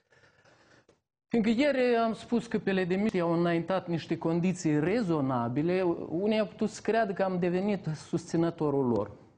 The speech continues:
Unii, adică niște răuvoitori care se prefac că uită câte critici dure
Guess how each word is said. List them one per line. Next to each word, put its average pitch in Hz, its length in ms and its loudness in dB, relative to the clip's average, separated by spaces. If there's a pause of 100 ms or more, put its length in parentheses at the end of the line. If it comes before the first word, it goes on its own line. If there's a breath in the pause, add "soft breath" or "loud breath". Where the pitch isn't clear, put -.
(220)
Unii, 254 300 4
adică 233 200 2
niște 240 460 2
răuvoitori 220 640 0
care 185 200 0
se 180 160 -4
prefac 180 420 -2
că - 120 -2
uită 190 320 0
câte 175 320 -4
critici 165 540 -4
dure 214 400 0